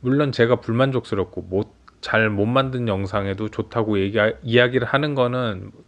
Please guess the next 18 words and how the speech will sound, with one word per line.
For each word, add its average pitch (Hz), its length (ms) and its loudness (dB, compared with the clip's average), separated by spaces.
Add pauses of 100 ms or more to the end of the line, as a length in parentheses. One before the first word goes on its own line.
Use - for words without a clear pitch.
그거는 139 540 -4
좋은 110 220 0
게 107 80 2
아닌데 104 540 -4 (260)
일단 143 320 0
우리나라 123 680 2
사람들이 110 600 -2 (600)
칭찬에 127 380 -4
좀 98 180 -2
인색을 107 560 4
하-, 113 160 -6
인색하죠. 113 680 0 (500)
세 - 240 0
번째는 127 540 2
이번 120 400 0
프로젝트에서 117 640 -2
제가, 98 580 0 (540)
어, 101 340 -12